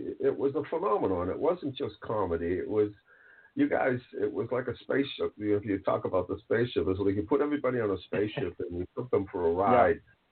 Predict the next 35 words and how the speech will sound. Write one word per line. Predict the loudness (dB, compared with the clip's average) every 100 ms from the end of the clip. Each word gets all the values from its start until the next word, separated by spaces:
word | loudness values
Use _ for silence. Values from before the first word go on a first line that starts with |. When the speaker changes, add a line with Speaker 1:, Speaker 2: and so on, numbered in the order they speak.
| _
Speaker 1:
You | 2 4
know, |
and, | 4 4 0 0
and | 0
it, | 0 0
you | -2 0
made | 2 4
it | 2 0
so | 2 4
interactive. | 2 2 0 0 -2 -2 -2 0
It | -2 0
wasn't | -2 -2 -6 -6
people | -6 -4 -6
just | -2 -4 -6 _ _ _ _ -2
laughing | 2 2 2 0 0
and | -2
clapping | -4 -4 -4 -2 -2
or | 0 2
whatever, | 4 4 2 0
but | 0 2
they | 2
would | 2 -2 -4 -2
stand | 2 4 4
up | 4 2 0
and | -2
they | 0
would | 0 0
yell | 0 2 2
and | -2 -6 -14
scream | -10 -6 -4 -4 -4
and | -4 -6 -8
they | -6 -4
would, | -4 -8 _
you | -6
know, | 0 0 -2